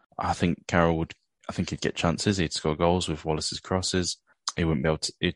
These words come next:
take a bit away from what Grant does. Obviously, he's not gonna make the runs that Grant does. Um, I think he would be a good option, but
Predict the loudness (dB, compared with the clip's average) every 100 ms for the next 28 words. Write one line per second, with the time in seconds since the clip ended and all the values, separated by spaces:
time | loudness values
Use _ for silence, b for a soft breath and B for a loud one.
0 | _ -2 -2 2 2 4 4 2 0 -4
1 | -2 -4 -8 _ _ -4 -2 2 2 4
2 | 2 2 -2 -12 _ -10 -8 -6 -6 -4
3 | -2 0 -2 -2 -6 -12 _ -4 -4 -4
4 | -8 -8 -4 -2 0 -2 -2 -6 b b
5 | _ -2 0 -2 -8 -16 -14 -2 0 0
6 | -2 0 0 2 2 2 -2 -6 -4 -4